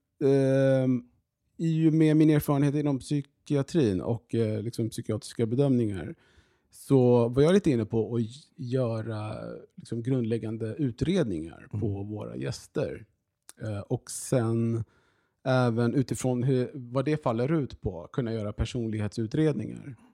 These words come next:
Speaker 1: eh, och se om de har, eh, no-, liksom om de uppfyller,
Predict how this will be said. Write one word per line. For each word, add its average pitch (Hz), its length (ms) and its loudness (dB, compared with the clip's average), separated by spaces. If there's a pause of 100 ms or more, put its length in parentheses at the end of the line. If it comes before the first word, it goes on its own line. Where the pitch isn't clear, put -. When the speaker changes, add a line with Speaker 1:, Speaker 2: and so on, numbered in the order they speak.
Speaker 1:
eh, 120 140 -8
och 123 220 -10
se 110 140 -6
om 110 120 -8
de 110 140 -6
har, 107 380 -6 (560)
eh, 104 400 -6 (180)
no-, 110 200 0 (160)
liksom 117 440 -4
om 110 80 -2
de 110 160 0
uppfyller, 123 640 0